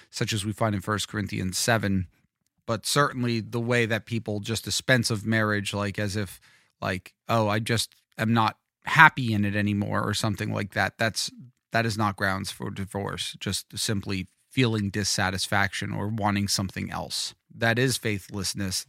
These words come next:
That is the forsaking of vows that you've made before God and for another person,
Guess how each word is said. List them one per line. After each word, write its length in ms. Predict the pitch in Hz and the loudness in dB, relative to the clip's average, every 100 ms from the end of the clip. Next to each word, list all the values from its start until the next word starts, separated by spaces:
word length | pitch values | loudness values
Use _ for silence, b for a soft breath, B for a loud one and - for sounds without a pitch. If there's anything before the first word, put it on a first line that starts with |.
| 135 | -2
That 160 | 110 | 0
is 200 | 110 113 | 2 0
the 120 | - | -2
forsaking 720 | 107 107 98 110 101 101 95 | -6 -4 -2 -2 -2 -4 -4
of 300 | 92 104 98 | -4 -4 -4
vows 800 | 95 98 107 123 117 98 98 - - _ | -6 -6 2 6 6 2 -2 -6 -8 _
that 140 | - 110 | -4 -4
you've 200 | 110 101 | -2 -2
made 220 | 104 98 | -2 -2
before 300 | 101 - 117 | -4 -4 -2
God 420 | 104 104 98 92 - _ | 0 0 0 -4 -12 _
and 120 | - 92 | -10 -6
for 140 | 113 | -2
another 240 | 107 98 | 0 -2
person, 640 | 92 - 113 101 98 95 | -2 0 0 0 -2 -6